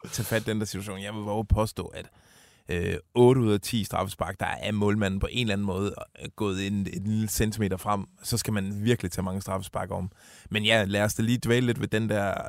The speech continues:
Speaker 2: øh, A G F-situation, for det er jo noget af det mest groteske, man har set i, i lang tid. Altså, Mikkel Duelund, inden at, at Salkvist kommer til at tage bolden med armen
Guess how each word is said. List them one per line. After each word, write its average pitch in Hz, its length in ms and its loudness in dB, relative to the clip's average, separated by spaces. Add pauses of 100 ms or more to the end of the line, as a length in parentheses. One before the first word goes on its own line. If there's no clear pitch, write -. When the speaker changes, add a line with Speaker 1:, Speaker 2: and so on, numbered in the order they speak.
Speaker 2:
øh, 92 220 -6
A 107 140 -2
G 104 220 0
F-situation, 95 460 -2
for - 80 -6
det 104 160 0
er 98 60 2
jo 98 220 -2
noget 98 160 -2
af 98 40 -2
det 101 80 -2
mest 98 180 -2
groteske, - 500 -6
man 92 140 -6
har 95 80 -6
set 98 260 -6
i, 95 240 -8 (360)
i 104 100 -2
lang 98 300 4
tid. 101 360 0
Altså, 90 580 -2 (600)
Mikkel 98 240 0
Duelund, 107 440 2 (100)
inden 127 260 2
at, 101 160 0 (320)
at - 220 -6
Salkvist 107 540 -2 (280)
kommer 95 200 -2
til - 180 -2
at 107 100 0
tage 107 220 0 (100)
bolden 101 400 -2 (320)
med 98 340 -6
armen 101 520 0